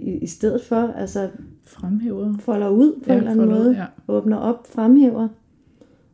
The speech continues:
Speaker 1: Øhm, og det er der nok en ekstra udfordring ved i vores samfund, med den her jantelov, ikke?
Speaker 2: Jo, tænk, hvis vi alle sammen kunne shine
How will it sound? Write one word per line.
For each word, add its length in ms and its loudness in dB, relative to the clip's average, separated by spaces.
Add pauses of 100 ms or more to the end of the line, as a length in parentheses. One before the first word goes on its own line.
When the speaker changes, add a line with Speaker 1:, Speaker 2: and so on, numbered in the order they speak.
(160)
Speaker 1:
Øhm, 540 -6
og 160 -14
det 140 6
er 80 4
der 80 2
nok 240 2
en 120 -2
ekstra 360 0 (220)
udfordring 520 -4
ved 120 -4
i 60 -6
vores 400 -6
samfund, 460 -8 (880)
med 180 -4
den 180 -4
her 140 -4
jantelov, 520 -8
ikke? 120 -4 (760)
Speaker 2:
Jo, 160 -8
tænk, 220 -4
hvis 160 -4
vi 40 -2
alle 220 0
sammen 380 -2
kunne 200 -4
shine 500 -2